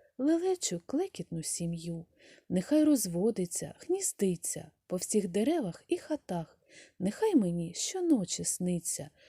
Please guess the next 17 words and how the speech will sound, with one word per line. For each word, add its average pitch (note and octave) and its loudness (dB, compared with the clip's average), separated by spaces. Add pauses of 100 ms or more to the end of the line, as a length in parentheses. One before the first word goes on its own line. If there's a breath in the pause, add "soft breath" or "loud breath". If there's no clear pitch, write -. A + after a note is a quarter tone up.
(140 soft breath)
що - -2
я D#3 -2
літаю, E3+ -2 (260)
наче F#4+ -8
птах. - -14 (440)
Дітки, A3 -2 (140)
що - 0
хоче - -2 (120)
зробити E4 0
хлопчик? - -4 (1400)
Чи - -2
можна E3 0 (140)
руйнувати C4+ 2
гнізда F#3 0 (100)
птахів? - -6 (1200)
Лелече F3 2
гніздо F3 0